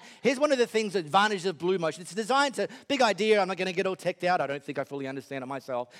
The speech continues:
But the kind of the big idea is, is, is to conserve you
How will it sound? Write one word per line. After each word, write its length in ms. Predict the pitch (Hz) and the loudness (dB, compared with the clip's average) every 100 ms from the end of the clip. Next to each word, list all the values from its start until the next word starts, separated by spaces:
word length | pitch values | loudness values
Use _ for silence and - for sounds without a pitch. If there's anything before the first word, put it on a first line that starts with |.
| - | -2
But 160 | 175 175 | 2 2
the 80 | 170 | 2
kind 200 | 233 262 | 2 2
of 60 | |
the 60 | 214 | 2
big 140 | 226 | 2
idea 240 | 214 185 185 | 2 2 0
is, 140 | - | -2
is, 120 | 175 - | -12 -14
is 100 | 180 | -14
to 80 | 185 | -12
conserve 520 | 196 180 - 226 226 | -12 -10 0 0 0
you 300 | 165 196 190 | -2 -4 -6